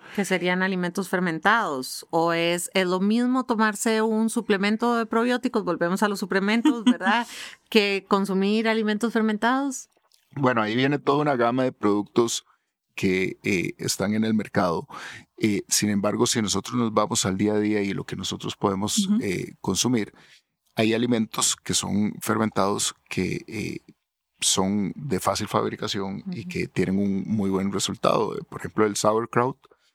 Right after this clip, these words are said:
Speaker 3: eh, que es, eh, agarramos un
Speaker 2: El repollo.
Speaker 3: repollo, eh, eh,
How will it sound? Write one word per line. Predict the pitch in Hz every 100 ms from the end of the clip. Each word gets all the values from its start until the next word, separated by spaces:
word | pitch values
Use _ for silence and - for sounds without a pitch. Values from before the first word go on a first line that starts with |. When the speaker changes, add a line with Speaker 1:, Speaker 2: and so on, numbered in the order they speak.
| _ _
Speaker 3:
eh, | -
que | 151 -
es, | - - -
eh, | 110 95 82 - -
agarramos | 139 - 82 -
un | 101
Speaker 2:
El | 107
repollo. | 139 104 104 110 107 104 92
Speaker 3:
repollo, | -
eh, | 104 98 82 80 78 - - _
eh, | - - - -